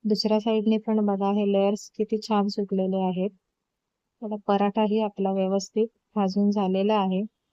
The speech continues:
याला आपण एका डिशमध्ये आता काढून घेणार आहोत. डिशमध्ये काढून घेतल्यावर पुन्हा एकदा यावरती बटर किंवा तूप तुम्ही लावू शकता, ऑप्शनल आहे. तर आपला मसाला पराठा रेडी झाला आहे. आजची रेसिपी कशी वाटली हे कमेंट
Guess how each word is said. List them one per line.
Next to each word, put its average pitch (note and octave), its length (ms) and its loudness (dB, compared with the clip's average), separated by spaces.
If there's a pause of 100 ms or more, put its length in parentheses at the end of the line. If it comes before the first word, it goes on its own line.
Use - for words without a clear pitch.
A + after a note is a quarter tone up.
(160)
याला G3+ 260 0
आपण G3+ 340 0
एका G#3 340 -4
डिशमध्ये G3 540 0
आता F#3+ 240 -4
काढून F#3+ 420 -2
घेणार F#3 280 -2
आहोत. F#3 280 -2 (920)
डिशमध्ये A3+ 520 0
काढून G#3+ 320 2
घेतल्यावर A3 520 0
पुन्हा G#3 260 2
एकदा G#3 260 0
यावरती G3+ 500 0
बटर G3+ 440 0 (120)
किंवा G3+ 380 0
तूप G#3 340 -4 (140)
तुम्ही G3+ 280 2
लावू F#3+ 180 0
शकता, F#3+ 560 -6
ऑप्शनल G3 480 -2
आहे. F#3+ 240 0 (720)
तर A#3+ 40 -8 (100)
आपला G#3+ 300 0
मसाला G#3 420 2
पराठा G3+ 460 0
रेडी F#3+ 240 2
झाला G3 300 0
आहे. F#3+ 320 0 (160)
आजची G3+ 420 -2
रेसिपी G#3 500 0
कशी G#3 220 0
वाटली F#3+ 400 -2
हे G3 180 -4
कमेंट G3+ 380 0